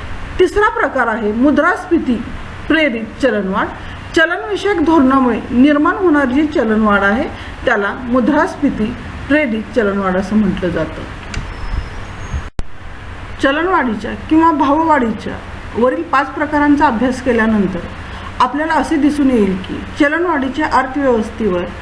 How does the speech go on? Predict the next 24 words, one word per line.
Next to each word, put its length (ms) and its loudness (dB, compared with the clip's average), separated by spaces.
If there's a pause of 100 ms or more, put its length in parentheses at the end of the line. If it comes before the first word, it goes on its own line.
(240)
सकारात्मक 720 0 (260)
आणि 180 2
नकारात्मक 840 -2
असे 140 2
दोन्ही 360 4
परिणाम 420 4
होत 200 0
असतात. 300 -4 (500)
मर्यादित 680 2
आणि 260 0
नियंत्रित 540 4 (500)
चलनवाढ 480 0
विकासाला 600 0
चांगली 420 0
गती 240 0
देते, 440 -2 (240)
परंतु 720 -2
अनियंत्रित 540 4
चलनवाढ 500 0 (480)
आर्थिक 480 -2
अस्थिरता 540 0
निर्माण 320 2
करू 220 0
शकते. 400 -4